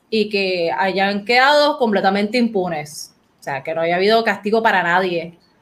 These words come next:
por haber matado a esos manifestantes. Am, así es que en, en Colombia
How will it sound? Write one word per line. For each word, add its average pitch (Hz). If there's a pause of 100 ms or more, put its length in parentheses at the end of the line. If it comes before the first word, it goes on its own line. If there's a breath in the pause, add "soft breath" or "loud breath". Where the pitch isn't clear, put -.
(120)
por 196
haber 175
matado 185 (180)
a 190
esos 175
manifestantes. 185 (760 soft breath)
Am, 175 (540)
así 202
es 196
que 220
en, 190
en 190
Colombia 247